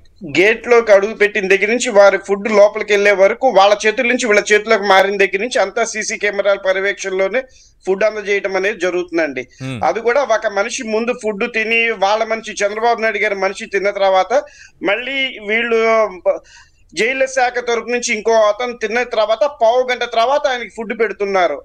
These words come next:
Speaker 1: ఆ-, అది ఫుడ్ విషయంలో తీసుకున్న జాగ్రత్తలు.
Speaker 2: Hmm.
Speaker 1: ఇంకా వచ్చేటప్పటికి వాటర్ అవన్నీ అంటారా, సహజంగా యా-, అందరికీ ఒకటే వాటర్ ఉంటున్నాయి, చేస్తున్నాయి. వీరికి ప్రత్యేకంగా మంచి వాటర్ కూడా ప్రొవైడ్ చేశారు, చెందారు.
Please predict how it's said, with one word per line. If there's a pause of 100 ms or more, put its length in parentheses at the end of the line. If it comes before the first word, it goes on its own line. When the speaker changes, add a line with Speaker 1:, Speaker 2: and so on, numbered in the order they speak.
(100)
Speaker 1:
ఆ-,
అది
ఫుడ్
విషయంలో
తీసుకున్న
జాగ్రత్తలు. (220)
Speaker 2:
Hmm.
Speaker 1:
ఇంకా
వచ్చేటప్పటికి
వాటర్
అవన్నీ
అంటారా,
సహజంగా
యా-,
అందరికీ
ఒకటే
వాటర్
ఉంటున్నాయి, (120)
చేస్తున్నాయి. (300)
వీరికి
ప్రత్యేకంగా
మంచి
వాటర్
కూడా
ప్రొవైడ్
చేశారు,
చెందారు.